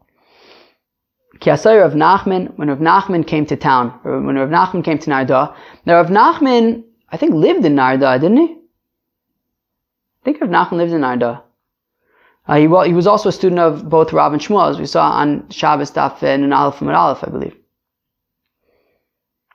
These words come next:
So Rav Nachman, so Ki asay Rav Nachman Omer,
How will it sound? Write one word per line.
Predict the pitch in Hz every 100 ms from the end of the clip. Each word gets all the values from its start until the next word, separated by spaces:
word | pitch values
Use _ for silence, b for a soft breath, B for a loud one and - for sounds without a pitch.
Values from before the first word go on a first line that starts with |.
| _ _ b b - - -
So | 160 156 147 147 -
Rav | 147 147
Nachman, | 160 190 233 214 147 165
so | 160
Ki | -
asay | 202 226
Rav | 196
Nachman | 156 143 - 165
Omer, | 131 147 165 -